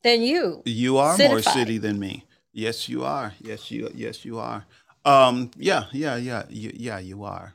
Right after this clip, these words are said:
Speaker 2: Um, but, you know, Jill is one of the popular, she was one of the popular people. So they, they, y-, y-, y-,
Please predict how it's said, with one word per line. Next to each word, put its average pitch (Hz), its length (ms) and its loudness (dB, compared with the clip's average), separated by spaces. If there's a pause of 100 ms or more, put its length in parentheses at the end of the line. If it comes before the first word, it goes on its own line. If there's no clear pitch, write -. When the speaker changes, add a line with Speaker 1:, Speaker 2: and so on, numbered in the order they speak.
(120)
Speaker 2:
Um, 110 440 -2 (340)
but, 131 420 -2
you 180 80 -4
know, 123 400 0
Jill 180 500 -4 (120)
is 120 260 -8
one 117 220 -6
of 104 80 -12
the 95 320 -10 (260)
popular, - 600 -14 (280)
she - 160 -14
was - 180 -12
one 104 160 -10
of 95 80 -14
the 92 80 -16
popular - 460 -16
people. - 480 -16 (300)
So 156 260 4
they, 180 200 0
they, 180 320 -8
y-, 139 420 -14
y-, 151 760 -14
y-, 135 160 -10